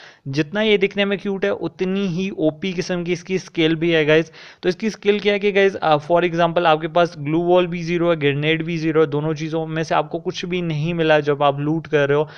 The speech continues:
जहाँ पे आप उतरे हो, वहाँ से आपको ग्लू वॉल, ग्रेनेड कुछ भी नहीं मिला। तो जैसे ही वन ट्वेंटी सेकंड गुजर जाएंगे, अगर इसकी एबिलिटी लेवल वन की है, वन ट्वेंटी सेकंड गुजर जाएंगे, उसके बाद आपको ये जो है,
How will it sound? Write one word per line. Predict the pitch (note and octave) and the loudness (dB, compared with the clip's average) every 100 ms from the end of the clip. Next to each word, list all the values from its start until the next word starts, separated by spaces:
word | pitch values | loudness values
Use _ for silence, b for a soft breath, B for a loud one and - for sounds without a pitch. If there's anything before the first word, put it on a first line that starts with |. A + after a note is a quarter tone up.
| B B | B B
जहाँ | D3 D3 E3 | 2 6 4
पे | E3+ | 4
आप | D#3 D#3 | 2 2
उतरे | D#3 D#3+ | 0 2
हो, | |
वहाँ | D#3 D3+ D#3 | 2 0 0
से | E3 | 2
आपको | D3+ D3+ D#3 | 0 0 -2
ग्लू | D#3 D#3 | -2 2
वॉल, | D#3 D#3 | 2 2
ग्रेनेड | D3 D3 D3+ | 0 -2 -4
कुछ | D3+ E3 - | -4 -6 -4
भी | F3+ F#3 | -4 -4
नहीं | E3 | -2
मिला। | D3+ D3+ E3+ B B - | 0 0 0 B B -4
तो | F3+ | 2
जैसे | G3 F#3+ | 2 4
ही | A3+ | 2
वन | F#3+ F#3+ G#3 | 4 4 4
ट्वेंटी | G#3 G3 G3 G3 | 2 2 0 -4
सेकंड | E3 F3 F3 F#3+ E3 | -2 -2 0 -2 -2
गुजर | D3+ D3 F3+ | -2 2 4
जाएंगे, | E3+ E3+ E3 E3 | 4 2 2 0
अगर | E3+ C#3+ D#3 | 2 2 0
इसकी | D#3 - E3 | -2 -2 0
एबिलिटी | D3+ D#3 D3+ E3 | 2 0 0 2
लेवल | C#3+ C3+ D3 | 4 4 2
वन | D3+ D3+ | 2 0
की | D#3 | 2
है, | D#3 | 2
वन | D3 D#3 | 2 0
ट्वेंटी | D#3+ D#3+ F3 | 0 -2 -2
सेकंड | F3 E3+ D#3+ D#3+ | -2 -2 -2 -2
गुजर | D3+ D3+ | 0 2
जाएंगे, | C#3+ C#3+ D3+ | 2 -2 -2
उसके | D3+ D3+ | -4 0
बाद | D3 | 2
आपको | C#3+ C#3+ D#3+ | 2 2 -2
ये | C#3+ D3+ D#3 | -2 -2 0
जो | E3 | 0
है, | E3 | -2